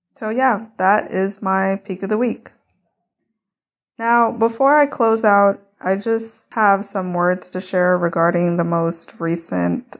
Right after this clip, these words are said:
events taking place. It's been quite a few months, uh, in the world. It's been difficult,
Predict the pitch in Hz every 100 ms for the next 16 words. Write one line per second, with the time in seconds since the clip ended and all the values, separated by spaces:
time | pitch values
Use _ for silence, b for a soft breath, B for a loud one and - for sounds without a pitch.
0 | - 185 160 165 - - 180 185 180 -
1 | 190 196 - - _ _ _ _ _ _
2 | _ _ _ _ _ _ _ _ _ _
3 | _ 220 269 - 349 311 220 185 - 220
4 | 220 202 185 - _ _ _ _ _ _
5 | _ _ - 185 - 196 180 165 165 196
6 | - - - B B B B B B B
7 | _ _ _ _ - 185 170 160 175 170
8 | 165 165 165 165 - - - _ _ _
9 | _ _ _ _ _ _ _ _ _ _
10 | - 180 - - - 196 185 180 175 -
11 | 175 170 - 190 190 196 208 - - -